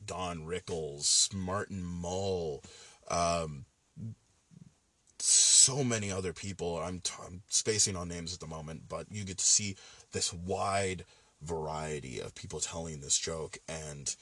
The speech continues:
it's the same joke over and over again for this entire film, but it never gets old, because you're always thinking,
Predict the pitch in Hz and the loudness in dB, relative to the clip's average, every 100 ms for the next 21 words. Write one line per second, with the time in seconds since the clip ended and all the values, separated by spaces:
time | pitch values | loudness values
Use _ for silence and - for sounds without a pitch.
0 | - - - _ _ - _ _ - 104 | -18 -20 -20 _ _ -20 _ _ -2 8
1 | 104 95 - 139 117 101 92 - 92 80 | 8 8 8 8 6 2 2 0 -2 -2
2 | 71 107 113 90 80 76 73 - 92 104 | -2 0 0 -2 -2 -4 -4 -4 -2 -2
3 | 78 - 71 78 - 175 127 90 85 71 | -2 -4 -6 -2 0 0 -2 -6 -8 -12
4 | 76 - 73 52 50 - _ - - - | -14 -8 -6 -6 -10 -16 _ -12 -10 -8
5 | - 78 71 - - 92 82 85 82 - | -8 -6 0 2 2 0 -2 -2 2 2
6 | 85 82 92 | 2 -10 -14